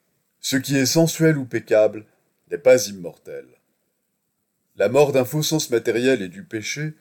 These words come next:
non la mort de la matière organique, est ce qui révèle l'homme et la vie harmonieux,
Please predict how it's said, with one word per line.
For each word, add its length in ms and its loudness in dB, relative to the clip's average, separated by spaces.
non 220 0
la 140 4
mort 300 2
de 80 -6
la 100 -2
matière 400 -2
organique, 600 -8
est 100 0
ce 140 -4
qui 200 -6
révèle 420 2
l'homme 400 2
et 100 -4
la 120 2
vie 260 -2
harmonieux, 600 -6